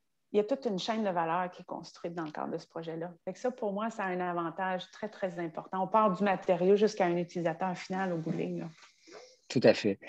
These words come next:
Speaker 2: Merci à vous deux. Vous avez fait un plaidoyer, euh, très convaincant, euh,
Speaker 1: <laughs>
Speaker 2: comme quoi, euh, véritablement, les matériaux avancés, euh, euh, font des entreprises, euh, des surdoués ou, <laughs> ou l'autre.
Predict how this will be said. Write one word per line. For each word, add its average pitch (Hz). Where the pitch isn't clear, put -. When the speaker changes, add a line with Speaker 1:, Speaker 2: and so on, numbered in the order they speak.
Speaker 2:
Merci 151
à 123
vous 123
deux. 151
Vous 123
avez 131
fait 160
un 131
plaidoyer, 127
euh, 110
très 135
convaincant, 120
euh, 101
Speaker 1:
<laughs> -
Speaker 2:
comme 104
quoi, 120
euh, 101
véritablement, 117
les 113
matériaux 123
avancés, 113
euh, 98
euh, 101
font 123
des 113
entreprises, 123
euh, 113
des 110
surdoués 123
ou, 110
<laughs> -
ou 156
l'autre. 135